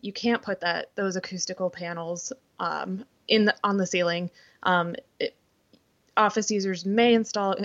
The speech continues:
acoustical panels directly onto the deck or suspend baffles to absorb sound in critical areas. Um, spray-on acoustical material applied to the ceiling's hard reflective circus-,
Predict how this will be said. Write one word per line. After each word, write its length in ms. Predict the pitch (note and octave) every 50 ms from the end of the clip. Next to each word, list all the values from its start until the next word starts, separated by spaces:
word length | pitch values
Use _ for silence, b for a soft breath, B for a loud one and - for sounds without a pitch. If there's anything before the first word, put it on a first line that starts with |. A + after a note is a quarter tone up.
| - _ -
acoustical 480 | G3+ - - G3+ F#3+ - G#3 - A3 G#3+
panels 520 | - A3 G3+ G3 G3 F#3+ F#3 F3+ - b b b b b b b -
directly 340 | G3+ G3 G3 - A3 G3+ -
onto 260 | F#3+ G3+ G#3 - G3+
the 100 | F#3+ F#3
deck 580 | - - F#3+ F#3 F3+ F#3 F#3 - - - - _ _ _ _ _ _
or 240 | - F#3+ F#3 F#3 F3+
suspend 480 | - - F#3 - - G3 F#3+ F#3+ F3+ -
baffles 460 | F3+ F3+ F#3+ F#3 - G3 F#3 - -
to 140 | - F#3+ F#3
absorb 280 | F3+ F#3+ F#3 F3+ F3
sound 260 | - - G3 F#3+ F#3 F#3
in 80 | F3+ -
critical 400 | - - G3+ G3 - - F3+ -
areas. 560 | - F3 F3 F3 F3 E3+ E3+ E3+ E3+ E3+ - b b b b b b b b - -
Um, 340 | - G#2 G2 F#2+ - -
spray-on 500 | F#3+ - - - A3 A3 A3 A3 G#3+ G3+
acoustical 580 | G3 F#3 - - C4+ C#4 - - A3+ - A3 G3+
material 520 | G3 F#3+ - - F#3+ F3+ F3+ F3+ F3+ F3+
applied 380 | - F3+ - - G#3 G3 F#3+ -
to 40 | F#3+
the 120 | F#3+ F#3+
ceiling's 340 | - - F#3+ F#3 F3+ F#3 -
hard 380 | - - - A3 G#3 G3+ F#3+ F#3
reflective 520 | F#3 F3+ - A#3 B3+ C#4 - G3 F#3 -
circus-, 420 | - - - - - F3 - -